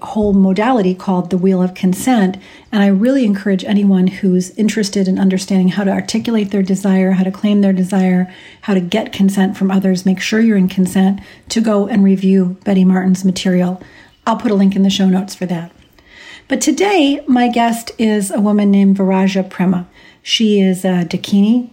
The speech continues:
which is, you know, we've talked about Would You Hire a Daka before on a prior episode with Adam Bauer, which is one of the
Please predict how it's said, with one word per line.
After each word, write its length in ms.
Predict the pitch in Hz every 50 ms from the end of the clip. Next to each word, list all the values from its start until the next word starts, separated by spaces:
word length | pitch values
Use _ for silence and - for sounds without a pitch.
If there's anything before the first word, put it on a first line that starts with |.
| -
which 220 | 208 190 196 - 196
is, 380 | 190 190 185 185 - - - _ _ _ _ _ _ _
you 100 | - 226
know, 60 | 202 185
we've 140 | 190 196
talked 260 | - - 202 196 196 -
about 240 | 196 196 190 196
Would 160 | 196 196 190 185
You 120 | 196 190
Hire 460 | 190 196 190 190 185 180 180 180 - - - - - - _ _ -
a 120 | 214 196
Daka 440 | 180 196 196 214 262 262 - 233 202
before 600 | 190 196 196 - - 196 185 190 190 226 226 - - -
on 100 | 220 196
a 60 | 185 185
prior 320 | - 208 196 196 196 190
episode 420 | 185 180 - 185 190 - 196 185
with 140 | 180 175 -
Adam 240 | 185 175 175 180 175
Bauer, 260 | 175 170 170 175 202
which 180 | 214 202 196 -
is 140 | 196 190 -
one 140 | 190 185
of 120 | 185 180 -
the 280 | - 175 180 196 -